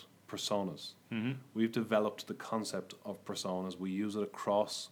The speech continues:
Speaker 1: we haven't developed the concept of personas, but we use it across our business, every area of our business.
Speaker 2: Mm-hmm.
Speaker 1: So when our product teams are going, "Okay,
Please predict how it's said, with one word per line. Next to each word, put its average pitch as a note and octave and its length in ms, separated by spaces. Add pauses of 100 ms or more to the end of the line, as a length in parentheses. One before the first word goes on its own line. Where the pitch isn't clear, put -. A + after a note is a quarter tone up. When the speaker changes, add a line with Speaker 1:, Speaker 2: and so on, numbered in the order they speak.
Speaker 1:
we G2 80
haven't G#2 260
developed - 420 (100)
the - 80
concept - 340
of D#2+ 100
personas, B2+ 420 (320)
but G#2 80
we A#2+ 120
use A#2 300
it A2 60
across G#2 440
our G2 120
business, F#2+ 560
every A2 440 (160)
area G#2 300
of F#2 60
our F#2 120
business. A#2 440 (100)
Speaker 2:
Mm-hmm. C3 200 (120)
Speaker 1:
So - 160
when G2+ 80
our F#2+ 80
product B2+ 360
teams G#2+ 280
are G2+ 80
going, F#2+ 320
"Okay, G#2+ 320